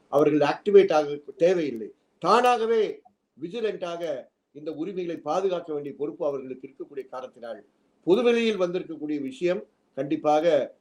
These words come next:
உயர் நீதிமன்றம் தானாகவே முன்னெடுக்க வேண்டும் என்பதுதான் என்னுடைய முதல் கமெண்டாக கொடுக்க விரும்புகிறேன். என்ஃபோர்ஸ்மெண்ட் டைரக்டரேட்டுக்கு வெவ்வேறு பவர்ஸ் இருக்கு என்பது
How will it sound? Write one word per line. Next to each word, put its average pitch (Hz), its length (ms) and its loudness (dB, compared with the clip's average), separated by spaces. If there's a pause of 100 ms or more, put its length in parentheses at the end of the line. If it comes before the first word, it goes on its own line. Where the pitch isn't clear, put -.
(300)
உயர் 202 280 4
நீதிமன்றம் 170 540 -2
தானாகவே 147 480 -4
முன்னெடுக்க 139 440 -6
வேண்டும் 120 280 -10
என்பதுதான் 127 320 -6
என்னுடைய 120 320 -6
முதல் 135 360 0 (100)
கமெண்டாக 120 520 -6
கொடுக்க 113 240 -20
விரும்புகிறேன். 101 500 -18 (1500)
என்ஃபோர்ஸ்மெண்ட் 214 840 2
டைரக்டரேட்டுக்கு 170 840 0 (220)
வெவ்வேறு 151 580 -4
பவர்ஸ் 151 440 0
இருக்கு 143 500 -8 (800)
என்பது 143 580 -4